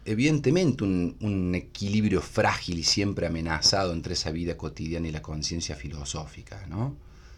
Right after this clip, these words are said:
Por lo tanto, está, vuelve la pregunta, si es un privilegio la reflexión, si es un lujo,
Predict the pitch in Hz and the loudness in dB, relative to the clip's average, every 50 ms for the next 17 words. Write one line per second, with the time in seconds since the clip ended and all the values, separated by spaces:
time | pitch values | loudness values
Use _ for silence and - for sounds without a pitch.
0 | - - - - - - - - - - - - - - - - - - - - | -20 -20 -20 -20 -20 -20 -20 -20 -20 -20 -20 -20 -20 -20 -20 -20 -20 -20 -20 -20
1 | - - - - - - - - - - 98 101 117 139 147 151 135 120 - - | -20 -20 -20 -20 -20 -20 -20 -10 -6 -2 0 2 6 6 6 6 4 4 8 10
2 | 143 147 135 - - - - - - - 160 185 165 127 104 95 90 90 85 - | 12 12 12 10 4 -8 -14 -2 4 8 8 10 10 8 8 6 4 4 2 2
3 | 87 90 90 92 92 87 87 82 76 80 78 - - - 147 151 - - 127 113 | 2 2 2 2 2 0 0 -2 -2 -2 2 2 4 4 6 6 6 6 6 4
4 | - - 104 95 92 95 101 110 123 123 123 - 113 101 92 87 82 82 82 - | 2 2 0 0 0 0 2 2 2 2 2 0 0 2 2 2 0 0 -2 -2
5 | - 87 82 82 - - - - 110 110 110 110 107 107 107 - - - - - | -2 -2 -2 -2 -2 -2 0 2 2 2 2 2 0 -2 -4 -8 -12 -18 -18 -12
6 | - - - - 104 101 - - 90 85 82 82 85 85 76 - - - 82 82 | -6 -4 -2 0 2 2 2 2 2 0 0 0 0 -2 -2 -4 -6 -6 -6 -6
7 | 76 - | -6 -8